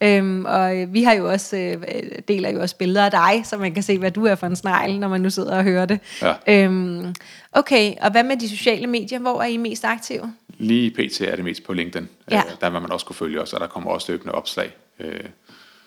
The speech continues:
Speaker 1: Okay,
Speaker 2: ja.
Speaker 1: så ind og følge, øh, Diagonal Bio, eller Diagonal Bio,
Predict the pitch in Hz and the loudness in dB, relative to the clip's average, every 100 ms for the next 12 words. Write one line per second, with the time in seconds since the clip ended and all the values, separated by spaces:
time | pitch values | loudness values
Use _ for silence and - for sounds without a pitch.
0 | _ _ _ - - 214 190 240 208 - | _ _ _ -6 0 0 2 2 2 2
1 | 277 262 240 220 233 226 - 214 208 196 | -2 0 0 2 2 -2 -2 0 0 0
2 | 190 190 180 190 196 233 220 202 - - | 0 0 2 2 0 0 0 0 0 2
3 | 175 214 247 247 247 247 185 170 170 - | 4 4 2 2 -2 -4 -2 -2 -4 -6
4 | 165 170 175 180 220 269 320 | -6 -4 -4 -2 0 0 -2